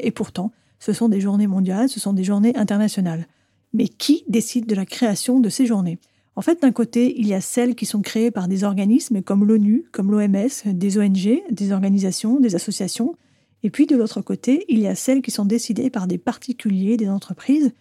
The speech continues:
Donc ça nous donne des journées aussi éclectiques que la journée mondiale du caramel, de la conscience, de la licorne, de la terre, de la propriété intellectuelle, de Star Wars, du chocolat aux amandes, du bikini, du mojito, des emojis,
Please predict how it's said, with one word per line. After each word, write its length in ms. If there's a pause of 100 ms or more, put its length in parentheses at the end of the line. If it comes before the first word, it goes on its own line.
(240)
Donc 120
ça 120
nous 140
donne 180
des 100
journées 360
aussi 240
éclectiques 840
que 240
la 160
journée 340
mondiale 480
du 200
caramel, 640
de 120
la 120
conscience, 680
de 140
la 100
licorne, 580
de 220
la 140
terre, 480 (280)
de 60
la 120
propriété 580
intellectuelle, 680
de 100
Star 320
Wars, 360
du 160
chocolat 420
aux 140
amandes, 280 (360)
du 100
bikini, 680 (100)
du 220
mojito, 640 (160)
des 260
emojis, 540